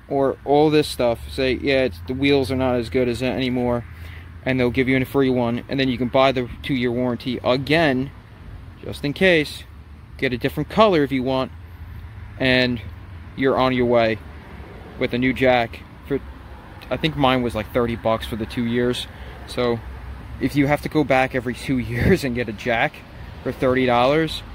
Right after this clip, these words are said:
compared to two hundred, I think that, that, that that's in the ballpark right there. Um, but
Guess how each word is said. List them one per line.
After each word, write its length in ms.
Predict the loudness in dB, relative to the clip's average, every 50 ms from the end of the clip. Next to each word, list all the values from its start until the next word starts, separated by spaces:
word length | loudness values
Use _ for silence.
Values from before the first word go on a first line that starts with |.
| -14 -10 -8
compared 380 | -8 -6 -2 0 0 0 0
to 60 | -2 -6
two 220 | -2 -2 -2 0
hundred, 420 | 0 0 0 4 4 4 4 4 0 -6 -6 -8 -12 -8 -4
I 80 | -2 -2
think 280 | 0 0 -2 -2 2
that, 280 | 2 4 6 4 4 2 -2 -12 -16 -16 -16 -16 -16 -16 -12 -4 0
that, 180 | 0 0 0 -2 -6 -12 -2 2
that 180 | 2 2 2 0 -4 -16 -16 -18 -18 -18 -18 -12 -4 2
that's 240 | 2 2 2 2 -2
in 80 | -4
the 60 | -4
ballpark 560 | -2 -2 0 2 2 2 2 2 2 2 0 0
right 220 | 0 0 0 0
there. 220 | 0 2 2 2 0 -4 -14 -14 -12 -12 -12 -10 -12 -14 -14 -16 -16 -16 -16 -12 -6 -2
Um, 520 | 2 4 4 6 6 4 2 2 -2 -4 -6 -10 -14 -14 -14 -14 -14 -14 -12 -6 2
but 180 | 4 4 4